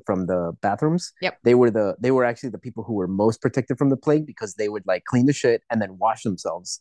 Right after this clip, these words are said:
Speaker 1: every single day. So they, they would, like, get rid of the plague. They would get
Speaker 2: Yeah.
Speaker 1: rid of the bacteria.
Speaker 2: Yeah.
Speaker 1: It's like, "Oh, they were the pr-, do you mean all you have to do is take a shower?"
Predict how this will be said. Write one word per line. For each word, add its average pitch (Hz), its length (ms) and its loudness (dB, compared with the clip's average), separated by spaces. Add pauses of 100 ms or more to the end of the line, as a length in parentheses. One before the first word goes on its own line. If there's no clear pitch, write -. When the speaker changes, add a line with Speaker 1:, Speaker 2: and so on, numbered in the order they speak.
Speaker 1:
every 110 180 2
single 117 200 2
day. 95 260 4
So 123 160 4
they, 117 260 6
they 120 140 6
would, 117 140 4
like, 107 280 2 (800)
get 127 160 4
rid 123 160 4
of 113 60 4
the 117 80 2
plague. 123 440 2
They 127 60 2
would 143 160 4
get - 120 4
Speaker 2:
Yeah. 147 60 2
Speaker 1:
rid 147 80 0
of 127 60 -8
the 127 80 -6
bacteria. 131 520 -6 (220)
Speaker 2:
Yeah. 240 340 -2
Speaker 1:
It's 220 80 0
like, 139 140 2
"Oh, 123 320 4
they 160 160 4
were 160 160 2
the 151 120 -4
pr-, 170 120 -8
do 175 220 -4
you 226 80 0
mean 220 240 0
all 170 140 0
you 196 60 0
have 190 100 -4
to 170 60 -10
do 180 120 -6
is 185 80 -10
take 180 160 -10
a 151 40 -6
shower?" 185 480 -2